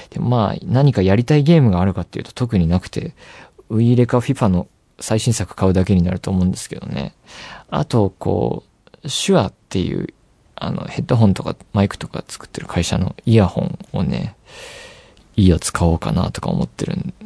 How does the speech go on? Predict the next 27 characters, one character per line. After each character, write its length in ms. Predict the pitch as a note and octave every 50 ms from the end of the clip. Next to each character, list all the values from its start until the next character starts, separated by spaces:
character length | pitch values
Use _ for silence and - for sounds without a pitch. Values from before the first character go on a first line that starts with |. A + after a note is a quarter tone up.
| G#3
で 80 | - -
す 100 | - -
け 100 | - -
ど 100 | - -
ね。 200 | - - - - - - - - - - - - - - - -
そ 220 | - - - -
れ 140 | - - -
く 120 | - - -
ら 100 | - -
い 60 | -
で 100 | A2+ G#2+
す 120 | - -
か 100 | - C3+
ね。 840 | G#2+ F2 F2 F2+ F#2+ G2+ A2 A2+ A2+ A#2 A#2 A2+ A2+ A2+ G#2+ - - - - - - - - -
あ 100 | - A2+
と 160 | - - G#2+
は 80 | F#2+ F2
特 240 | - - - - F#2
に 280 | F2 E2+ E2+ - - - - _ - -
欲 140 | - - -
し 140 | - -
い 40 | G#2
も 120 | - - -
の 100 | - -
な 120 | - -
い 80 | G#2 G#2+
な。 460 | - G2+ G#2 - - - - - -